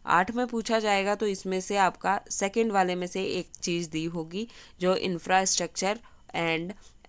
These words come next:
assemblability जो है, ये दी जाती है आपकी ज़्यादातर, ये दोनों ही ज़्यादातर पूछी जाती हैं और अवेयरनेस और रीडिंगनेस पूछी जाती है। और एक क्वेश्चन आपका आएगा यहाँ से, यानी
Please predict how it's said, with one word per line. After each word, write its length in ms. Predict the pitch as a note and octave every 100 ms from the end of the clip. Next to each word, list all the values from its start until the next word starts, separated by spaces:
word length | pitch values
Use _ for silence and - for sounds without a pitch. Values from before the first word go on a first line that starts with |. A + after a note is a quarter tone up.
| -
assemblability 1300 | F3+ F#3+ F#3+ F#3+ - - - F3 F3 F3 E3+ F#3 F#3
जो 160 | F3 F3+
है, 240 | F3+ E3
ये 240 | F3+ E3+ F3
दी 200 | E3+ F3
जाती 360 | E3+ D#3 D#3+
है 120 | F3 E3+
आपकी 320 | D#3 - D#3
ज़्यादातर, 520 | E3+ D3+ D3+ D3+ G3
ये 160 | F3+ E3
दोनों 300 | D#3+ D#3+ F#3+
ही 120 | F3+
ज़्यादातर 480 | D#3+ D3+ D#3 D#3+ D#3+
पूछी 340 | D#3 - E3
जाती 360 | D#3+ D3 D#3 F3
हैं 160 | G#3+ - - - -
और 500 | D#3+ D#3+ D#3+ D#3+ F#3 - - - - - - - - - -
अवेयरनेस 520 | F3 F3+ F3+ G3 G3+
और 120 | G3 F#3
रीडिंगनेस 600 | E3+ D#3 D#3+ D#3 D3+ -
पूछी 300 | D3+ C#3+ D#3
जाती 280 | D3+ - D#3
है। 80 | -
और 220 | - F3
एक 200 | G3 A3
क्वेश्चन 280 | G#3 G3+ F#3+
आपका 300 | F3 - D#3+
आएगा 260 | D#3 D3+ F3+
यहाँ 340 | F3+ D#3+ D3+
से, 160 | - - - - - - - - - - - -
यानी 280 | E3+ F3